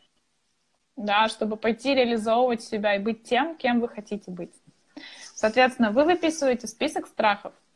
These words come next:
Да, у кого-то он будет большой, у кого-то он будет маленький. И ваша задача поделить его на две части. Первая часть — это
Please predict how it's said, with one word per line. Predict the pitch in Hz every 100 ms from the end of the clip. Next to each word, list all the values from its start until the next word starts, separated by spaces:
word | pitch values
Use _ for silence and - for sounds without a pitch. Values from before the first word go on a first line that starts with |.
| _ _ _ _ _ _ _ _ _
Да, | 226 262 208
у | 196
кого-то | 254 302 -
он | 202
будет | 196 185
большой, | 220 226 359 392
у |
кого-то | 269 220 208
он | 202 202
будет | 214 240
маленький. | 311 415 403 - 285 _ _ - _ -
И | 262
ваша | 359 403
задача | 349 277 254 233 214
поделить | 220 233 302 370
его | 247 220 202 156 - _ -
на | 214 208 -
две | 202 226 294
части. | - 208 190 - 180 - - - _ -
Первая | 277 381 294
часть — | - - - -
это | 226 220 196